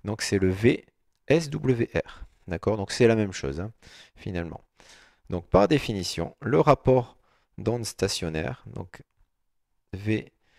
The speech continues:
S W R, donc c'est un plus ici le coefficient de réflexion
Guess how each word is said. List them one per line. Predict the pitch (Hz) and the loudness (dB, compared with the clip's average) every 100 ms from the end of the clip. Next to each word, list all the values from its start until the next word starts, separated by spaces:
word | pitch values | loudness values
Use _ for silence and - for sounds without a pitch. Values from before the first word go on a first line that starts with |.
| _ _ _ _ _ _ _ _ _ | _ _ _ _ _ _ _ _ _
S | 101 104 - - - | -4 -2 -6 -8 -10
W | 90 87 85 - - | -8 -4 -6 -6 -4
R, | 71 107 - - _ _ _ _ _ _ _ _ _ _ _ _ _ _ _ _ _ _ _ _ | -4 -6 -12 -20 _ _ _ _ _ _ _ _ _ _ _ _ _ _ _ _ _ _ _ _
donc | 113 98 - | -14 -12 -10
c'est | - 92 - _ _ _ _ _ _ - | -4 -4 -6 _ _ _ _ _ _ -2
un | 123 - _ _ - | -2 -2 _ _ -12
plus | - 113 - - - - _ _ _ _ _ _ _ _ _ _ _ _ - | -6 -4 -4 -8 -12 -18 _ _ _ _ _ _ _ _ _ _ _ _ -12
ici | 104 - 107 - - | -10 -8 -8 -10 -8
le | 95 | -8
coefficient | - 98 95 90 95 | -4 -6 -4 -8 -6
de | 87 | -4
réflexion | 90 - 87 - 92 85 | -4 -4 -6 -6 -8 -8